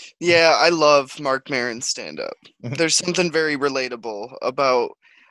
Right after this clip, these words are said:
Speaker 1: I don't know if angry is, i-, it's uncomfortable. He's just uncomfortable,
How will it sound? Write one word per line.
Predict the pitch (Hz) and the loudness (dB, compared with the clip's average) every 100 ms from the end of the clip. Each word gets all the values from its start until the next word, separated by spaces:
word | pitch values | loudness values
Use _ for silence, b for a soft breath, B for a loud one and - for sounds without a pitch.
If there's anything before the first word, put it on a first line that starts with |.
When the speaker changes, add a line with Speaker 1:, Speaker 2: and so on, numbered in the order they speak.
| _ | _
Speaker 1:
I | 175 | 2
don't | 208 | 4
know | 208 | 4
if | 170 147 - | 4 -2 -6
angry | 160 175 185 160 143 127 | 0 2 2 -2 -4 -4
is, | 127 123 - - _ _ | -6 -8 -12 -14 _ _
i-, | 131 | -14
it's | - 143 127 - - - _ _ _ _ _ | -12 -14 -14 -14 -14 -16 _ _ _ _ _
uncomfortable. | 165 175 - 151 143 92 - - _ _ | -8 -6 -8 -12 -12 -20 -20 -20 _ _
He's | - 180 165 | -18 -14 -12
just | 175 165 - - | -10 -10 -10 -10
uncomfortable, | 156 165 - 147 143 135 107 | -10 -10 -12 -14 -14 -16 -16